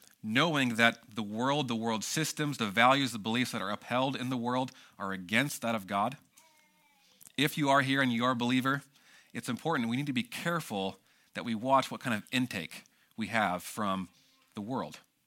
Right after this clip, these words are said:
I think it's important to know what's going on in our culture. It's important to know the lies and the truths,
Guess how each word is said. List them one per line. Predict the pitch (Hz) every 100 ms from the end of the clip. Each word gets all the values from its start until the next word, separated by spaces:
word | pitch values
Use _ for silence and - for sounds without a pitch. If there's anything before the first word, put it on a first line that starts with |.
| _ _ _ _ _ _ _ _ _ _ _ _ _ _ - -
I |
think | - 123
it's | 127
important | 113 123 113
to | 101
know | 95 120
what's | 131
going | 135 131
on | 127
in | 131
our |
culture. | 123 131 127 131
It's | 123
important | 110 - 120 110
to |
know | 104 104 113 120 - - -
the |
lies | 101 101 107 123 120
and | 107
the | 101
truths, | - - 123 131 -